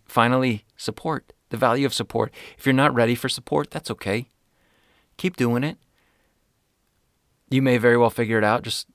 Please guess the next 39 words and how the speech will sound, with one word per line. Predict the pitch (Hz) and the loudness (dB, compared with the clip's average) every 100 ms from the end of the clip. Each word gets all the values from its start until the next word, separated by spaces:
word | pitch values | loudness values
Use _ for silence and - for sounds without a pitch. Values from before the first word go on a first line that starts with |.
| _ _ - | _ _ -16
just | - 113 - | -8 -6 -2
like | 110 - | -2 -2
so | 117 | -2
many | 110 | 0
others | 104 107 98 | 0 -2 -2
have, | 107 139 - | -4 -6 -6
and | 147 | -6
that's | 180 | -6
fine. | - 180 143 92 - | -6 -8 -6 -8 -10
If | - 107 | -10 -8
you | 104 110 120 135 160 | -4 2 4 4 2
are | - 107 | 2 2
ready | 104 110 117 117 127 | 4 2 4 2 0
for | 127 120 117 110 | 0 2 4 4
some | - 110 110 | 0 0 0
results, | 107 95 101 113 - - - - _ _ - _ | -2 0 2 2 0 -6 -4 -6 _ _ -20 _
you | 110 | -4
want | 110 117 117 | 0 2 2
it | 113 | 2
now, | 98 104 | 2 4
you | 117 107 | 4 0
want | 104 101 107 113 | -2 -2 -2 0
to | 110 | -2
know | 101 98 101 113 | 0 2 4 4
that | 110 | 2
you | 95 107 | 2 4
are | 104 | 2
in | - 110 110 | 2 -2 0
the | |
process | 95 - 101 82 - 110 101 - | -2 0 0 0 -2 0 -2 -4
of | - 107 92 | -4 -2 -2
becoming | 117 104 - 104 107 | -6 -8 -6 -6 -6
the | |
person | 92 101 - 104 | -4 -4 -2 -2
that | 101 | -2
you | 98 | -2
want | 95 92 | -2 -2
to | |
be, | 92 107 | -2 -2